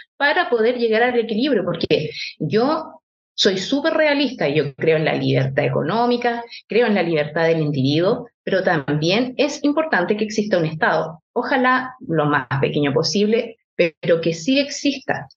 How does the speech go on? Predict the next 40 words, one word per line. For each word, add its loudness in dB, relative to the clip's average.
y -2
que -2
tenga 2
una 2
muy 2
buena 0
distribución 0
de 0
nuestros -2
recursos, 0
porque 0
ellos -2
son 0
los, 0
el 2
Estado, 0
el 0
gran, 0
es -4
el 2
gran 0
eje, 0
es 2
el 0
gran 2
músculo 0
que 0
debería 2
hacer 0
una 2
buena 2
distribución 0
de 2
nuestros -2
recursos, 0
situación 0
que 0
no -2
está -2
sucediendo. -2